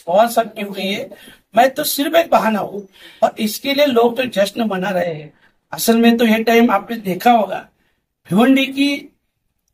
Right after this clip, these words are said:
जो हमारी जनता थी, असल में उन्होंने पूरी election अपने हाथ में ली,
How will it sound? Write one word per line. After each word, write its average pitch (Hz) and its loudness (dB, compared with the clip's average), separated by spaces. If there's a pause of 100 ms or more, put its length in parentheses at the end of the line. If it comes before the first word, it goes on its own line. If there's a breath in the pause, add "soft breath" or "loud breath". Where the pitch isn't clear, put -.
(160)
जो 240 4
हमारी 226 2
जनता 196 -2
थी, - -14 (600)
असल 254 -2
में 262 0 (420)
उन्होंने 320 6
पूरी - -10
election 254 -2
अपने 233 -2
हाथ 180 -2
में 190 -8
ली, 170 -12